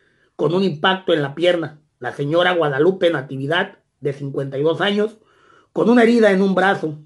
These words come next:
Y el niño Sebastián, de ocho años. Ya iban a ser las seis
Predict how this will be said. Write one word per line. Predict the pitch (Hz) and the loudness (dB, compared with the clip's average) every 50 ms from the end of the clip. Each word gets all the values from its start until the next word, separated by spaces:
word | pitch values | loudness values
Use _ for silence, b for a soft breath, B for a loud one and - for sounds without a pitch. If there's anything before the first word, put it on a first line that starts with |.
| _ _ - | _ _ -6
Y | 139 143 151 | 0 0 2
el | 151 160 | 2 2
niño | 180 196 202 196 185 | 0 0 0 0 0
Sebastián, | - - 147 151 135 - - - - 185 180 185 185 | 0 -2 -2 -2 -4 -6 -6 -2 0 2 2 2 2
de | 175 170 | 2 4
ocho | 160 165 160 160 - 160 165 | 4 4 2 2 2 2 2
años. | 175 185 185 185 180 147 - - _ _ _ b b b b b b b b b b b b | 2 0 0 -2 -2 -4 -8 -14 _ _ _ b b b b b b b b b b b b
Ya | - 185 202 | 0 4 4
iban | 240 254 254 247 240 220 | 6 6 6 6 6 4
a | 180 147 | 2 0
ser | 147 220 226 220 | 2 2 2 2
las | 220 196 160 - | 2 0 0 -2
seis | 196 196 208 196 190 - _ | 0 -2 0 -2 -4 -10 _